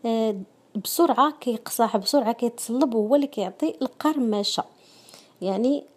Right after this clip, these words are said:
ال-، لهاد لي غاليت هادو او لا هاد الاقراص هادي،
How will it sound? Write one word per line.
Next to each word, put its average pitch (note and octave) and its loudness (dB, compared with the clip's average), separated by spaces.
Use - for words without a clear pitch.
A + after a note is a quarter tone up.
ال-، G3+ 0
لهاد C4+ 0
لي A#3 -2
غاليت G#3+ -2
هادو G3 0
او B3+ 2
لا C4 -2
هاد A3 -2
الاقراص A3 -2
هادي، F#3+ 2